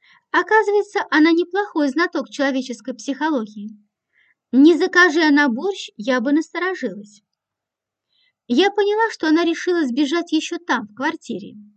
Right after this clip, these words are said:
Оделась и собрала в сумку самое необходимое. В этом кафе Анисья бывала не раз, о чем говорит ее близкое знакомство с официанткой.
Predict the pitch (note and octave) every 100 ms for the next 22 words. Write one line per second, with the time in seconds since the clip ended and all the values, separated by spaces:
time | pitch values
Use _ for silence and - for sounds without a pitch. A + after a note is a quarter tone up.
0 | _ _ _ - _ - E4 C4 A#4+ F4+
1 | - - B3+ D#4 D4+ D#4+ F4 F4 F4+ G#4
2 | - C4 D4 F4+ F#4+ F4+ F4+ - E4+ A3
3 | - F#3 G#3 _ _ _ _ _ _ -
4 | - _ - A#3 F4+ F4+ F4 F#4 D#4+ A4
5 | B4+ - D#4 G#4+ - F4+ C#4+ C4 F4 F#4
6 | F#4 B3+ G3+ G#3 _ _ _ _ _ _
7 | _ D4+ D#4 F#4+ D#4+ E4+ G4 A4 B3 C#4
8 | A#3+ F4 F#4 B3+ A3+ B3 B3+ C#4+ F4+ -
9 | D4+ D4 E4 E4 D#4+ A#3+ G#3 G#3 - G#3+
10 | A#3+